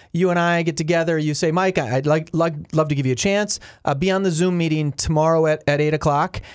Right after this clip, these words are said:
and we'll start the process." How do you do that? How do you build that culture, right? So I think companies that are going to this hybrid for good, they're, um, they're limiting their chance for growth. That being said, they can't hire anybody right now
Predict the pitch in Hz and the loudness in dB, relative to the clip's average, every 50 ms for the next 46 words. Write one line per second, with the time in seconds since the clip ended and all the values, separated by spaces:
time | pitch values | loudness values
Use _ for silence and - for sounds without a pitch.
0 | - - - 160 156 151 147 - - 175 160 160 175 - - 147 - 170 143 151 | -10 -4 -2 0 0 0 0 2 2 4 4 4 2 0 -2 0 2 2 2 2
1 | 160 - 170 - - - - - - 233 320 330 320 202 127 - 151 214 208 170 | 0 -4 -6 -8 -12 -20 -12 -4 -2 0 0 0 0 0 -2 -2 -2 0 0 -2
2 | 107 87 - - 180 208 233 190 135 - 170 175 185 185 165 170 143 - - 170 | -4 -4 -4 -4 -2 -2 -2 -2 0 0 2 2 2 2 0 -2 -2 -2 -2 -2
3 | 180 190 - - - 87 76 73 107 131 156 190 185 - - - - - - 190 | -2 -2 -2 -4 -4 -4 -4 -2 -2 0 0 -2 -2 -6 -16 -18 -8 -2 0 0
4 | 165 160 - 208 190 - - _ _ _ _ - - 196 208 208 226 220 220 214 | 0 2 0 -2 -4 -4 -12 _ _ _ _ -6 -2 -2 -2 0 0 -2 -2 -2
5 | 180 139 135 156 147 147 - 143 135 127 131 147 156 175 180 175 156 131 131 123 | -2 -2 0 0 0 0 0 -2 -2 0 0 0 0 0 0 0 0 -2 -2 -4
6 | - - 160 160 156 143 139 135 131 123 - - 113 101 120 131 151 180 196 262 | -4 -2 -2 -2 0 0 0 -2 -2 -2 -4 -4 -2 0 0 0 0 0 -2 -4
7 | 247 - - - - - - - _ - - 123 143 160 160 156 156 151 147 143 | -8 -10 -18 -20 -20 -20 -20 -20 _ -8 -6 -2 0 2 2 2 2 2 0 -2
8 | 135 - - _ _ _ _ _ _ _ _ _ - 151 151 143 135 127 123 120 | -4 -8 -16 _ _ _ _ _ _ _ _ _ -2 0 2 2 2 0 -2 -4
9 | 120 - _ _ _ _ _ _ _ _ _ - - 143 151 160 151 143 143 135 | -6 -8 _ _ _ _ _ _ _ _ _ -6 -4 0 2 2 2 2 0 0
10 | 143 165 180 196 208 208 190 196 175 160 147 143 135 127 127 - - - 180 165 | 0 0 0 0 0 0 0 0 0 0 0 0 0 -2 -2 -4 -4 -4 -2 -2
11 | 156 143 131 - - - 143 120 104 113 147 180 165 120 95 95 - - - - | -2 -2 -2 -4 -4 -4 -4 -4 -2 0 0 0 0 0 -2 -6 -8 -10 -14 -14
12 | - - - _ _ _ - - 123 120 120 110 - 127 120 117 117 - - 240 | -16 -18 -20 _ _ _ -8 -4 -2 -2 -2 -2 -2 -2 -2 -2 -2 -2 0 0
13 | 226 147 113 107 101 - - - - 113 139 147 - - 202 208 190 175 - 180 | 0 0 -2 -4 -6 -8 -10 -10 -6 -4 -4 -4 -2 -4 -4 -4 -4 -4 -4 -2
14 | 185 180 175 175 180 180 165 175 175 170 170 165 170 175 165 170 175 170 | -2 -2 -2 -2 -2 -2 -2 -2 -2 -2 -2 -2 -2 -2 -2 -2 -2 -2